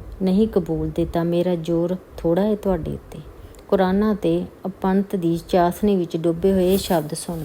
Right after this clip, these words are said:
ਕੇ ਬਾਬਾ ਨਿਰੁੱਤਰ ਹੋ ਗਿਆ। ਇਸ ਦੇ, ਉਸ ਦੇ ਹੰਠ ਦੀ ਕੰਧ ਖੋਖਲੀ ਹੋ ਕੇ ਢਹਿ ਪਈ। ਮੁੰਦਰੀ ਚੁੱਕ ਕੇ ਉਸਨੇ ਬਿਨਾਂ ਕੁਝ ਕਹੇ ਮੁੜ ਚੀਚੀ ਵਿੱਚ ਪਾ ਲਈ। ਕੇਸਰ ਕੌਰ ਦੇ ਦਿਲ ਨੂੰ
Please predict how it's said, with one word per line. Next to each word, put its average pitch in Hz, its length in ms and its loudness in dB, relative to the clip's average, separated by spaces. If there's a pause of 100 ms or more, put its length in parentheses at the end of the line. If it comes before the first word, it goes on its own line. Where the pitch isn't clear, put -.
ਕੇ 170 120 -2
ਬਾਬਾ 165 480 -2 (1300)
ਨਿਰੁੱਤਰ 190 560 2
ਹੋ 170 200 2
ਗਿਆ। - 160 -10 (540)
ਇਸ 208 200 2
ਦੇ, 170 260 0 (760)
ਉਸ 226 200 2
ਦੇ 180 240 4 (260)
ਹੰਠ 196 320 0
ਦੀ 175 220 2 (380)
ਕੰਧ 190 380 2
ਖੋਖਲੀ 190 520 2
ਹੋ 170 140 4
ਕੇ 156 260 -6 (440)
ਢਹਿ 180 180 4
ਪਈ। 151 220 -6 (180)
ਮੁੰਦਰੀ 190 320 2
ਚੁੱਕ 170 280 -2
ਕੇ 180 140 -2
ਉਸਨੇ 175 260 -2
ਬਿਨਾਂ 175 340 -2
ਕੁਝ 170 280 -2
ਕਹੇ 170 320 -2
ਮੁੜ 180 240 2
ਚੀਚੀ 190 420 -4
ਵਿੱਚ 165 240 -6
ਪਾ 156 160 -6
ਲਈ। 156 180 -8 (480)
ਕੇਸਰ 185 360 2
ਕੌਰ 165 240 -2
ਦੇ 156 140 -2
ਦਿਲ 160 260 0
ਨੂੰ 156 140 -4